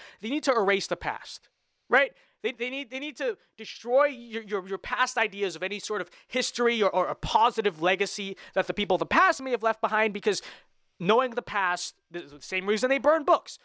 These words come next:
knowing the past, the, p-, inhibits you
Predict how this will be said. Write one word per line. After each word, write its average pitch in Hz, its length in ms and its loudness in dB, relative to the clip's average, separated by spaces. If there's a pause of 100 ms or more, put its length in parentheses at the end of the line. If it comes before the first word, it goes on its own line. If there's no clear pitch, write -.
(260)
knowing 196 300 -2
the 226 80 -2
past, 175 500 -2 (800)
the, 202 120 -10 (600)
p-, - 200 -4
inhibits 233 500 0
you 208 180 0